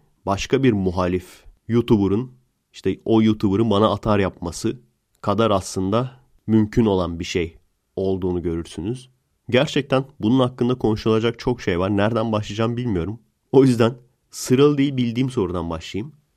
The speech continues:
Öncelikle bu tweette sizce Hulki Cevizoğlu mu haklı yoksa Celal Şengör mü? Atatürk'e diktatör demesi. Atatürk öyle şeyler yapmış ki. Şimdi diyoruz ya, bizler birilerini putlaştırmak mı istiyoruz yoksa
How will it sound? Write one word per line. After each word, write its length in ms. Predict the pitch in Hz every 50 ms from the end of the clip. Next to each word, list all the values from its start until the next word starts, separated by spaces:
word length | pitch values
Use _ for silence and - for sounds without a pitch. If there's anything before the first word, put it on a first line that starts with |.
| _ _ -
Öncelikle 720 | 117 117 127 - 139 151 160 175 175 - 143 143 156 151 - - - _ _ _ _
bu 300 | 104 101 123 147 151 151
tweette 540 | - 147 120 107 107 - - 113 123 147 - - _ _ _ _ _
sizce 580 | - - - 139 143 143 135 127 131 117 135 - - _ _ _ _ _ _
Hulki 340 | _ - 113 110 107 - 123
Cevizoğlu 460 | 113 131 143 151 151 147 131 117 113
mu 100 | 104 101
haklı 400 | 107 98 - - 135 135 147 151 - _ _ _ _ _ _ _ -
yoksa 400 | 110 110 110 - - 123 120 110
Celal 280 | 98 101 98 98 95 98
Şengör 440 | - - 104 95 101 92 90 82
mü? 200 | 78 80 98 120 - _ _ - _ _ -
Atatürk'e 560 | 170 - - 147 147 - 151 135 151 143 127
diktatör 480 | 135 131 131 - 131 127 - 139 135 131
demesi. 440 | 110 95 92 - 117 123 131 127 _ _ _ _ _ _ -
Atatürk 480 | - - - 175 175 175 170 165 - - -
öyle 280 | 120 113 131 156 165
şeyler 320 | 156 - 160 147 147 147 147
yapmış 360 | 143 139 - - 156 - -
ki. 220 | - 95 80 - _ _ _ _ _ _ -
Şimdi 360 | - - 165 143 127 107 101
diyoruz 360 | 120 131 160 165 147 113 98
ya, 200 | 92 76 85 - _ _ _ _ _ -
bizler 560 | - 98 101 104 110 139 151 170 - - - _ _ _ _ _ _ -
birilerini 560 | - 107 113 110 123 131 135 135 143 151 160 156 _ _ _ _ _ _ -
putlaştırmak 760 | - - - - 120 113 - - - 147 147 165 160 151 -
mı 80 | 135 123
istiyoruz 400 | 117 - - 131 139 160 147 139
yoksa 480 | 143 139 139 - - 127 131 - -